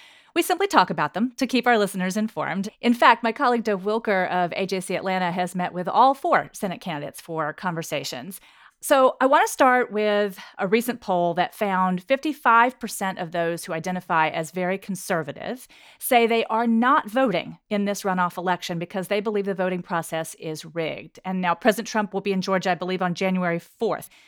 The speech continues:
He's raising these concerns too, but could he change their minds and get them to the polls anyway?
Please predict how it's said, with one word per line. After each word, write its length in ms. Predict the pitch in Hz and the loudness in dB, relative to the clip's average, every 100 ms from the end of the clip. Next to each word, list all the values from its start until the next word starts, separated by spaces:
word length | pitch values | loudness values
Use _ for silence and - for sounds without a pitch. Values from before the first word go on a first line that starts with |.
| _ | _
He's 240 | 233 277 247 | 0 2 6
raising 320 | 247 240 233 | 6 6 4
these 160 | 226 | 2
concerns 500 | 233 220 - 220 196 | 0 -2 2 0 0
too, 320 | - 302 208 185 | -2 2 2 2
but 240 | 196 - | -2 -2
could 140 | 254 | -2
he 80 | 240 | -2
change 500 | - 240 247 277 - - - | -2 -2 -2 -2 -6 -10 -2
their 120 | 220 | 0
minds 400 | 196 233 349 302 | 2 2 2 -2
and 120 | 202 | -2
get 140 | 220 220 | -2 0
them 100 | 233 | 0
to 80 | |
the 80 | 226 | 0
polls 260 | 220 233 226 | 2 2 2
anyway? 300 | 233 269 | 0 0